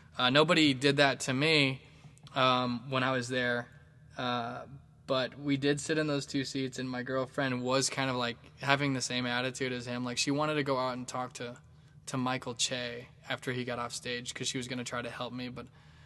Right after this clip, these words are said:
I was like, "I don't want you to go talk to Michael Che," like, <laughs> you know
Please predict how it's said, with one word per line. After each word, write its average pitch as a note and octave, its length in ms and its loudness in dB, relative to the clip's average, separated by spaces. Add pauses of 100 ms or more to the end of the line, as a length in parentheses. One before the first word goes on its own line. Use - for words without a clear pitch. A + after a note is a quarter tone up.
(600)
I B2 60 -2
was B2+ 120 -2
like, B2+ 140 0
"I C3+ 60 4
don't C#3 140 4
want C#3 140 2
you C3 60 0
to B2+ 80 -2
go B2+ 160 -4
talk B2 260 -4
to - 60 -10
Michael A#2+ 300 -4
Che," A#2+ 600 -4
like, B2 340 -12 (840)
<laughs> - 220 4 (1040)
you C#3 120 -2
know A#2+ 360 -2